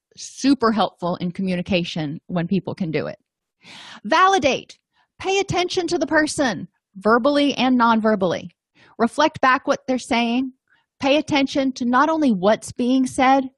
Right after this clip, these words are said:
but what's not being said. And I tell my children this all the time when we're watching the news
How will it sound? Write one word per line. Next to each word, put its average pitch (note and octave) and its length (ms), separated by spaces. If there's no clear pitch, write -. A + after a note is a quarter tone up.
but - 160
what's A3 240
not F#3 340
being D3+ 260
said. D3 320
And G3+ 100
I G#3 60
tell A#3+ 220
my G#3+ 120
children G#3+ 400
this F#3+ 260
all G#3 200
the G#3 80
time F#3+ 400
when F3 140
we're F3 120
watching F3+ 380
the E3+ 100
news A#3+ 600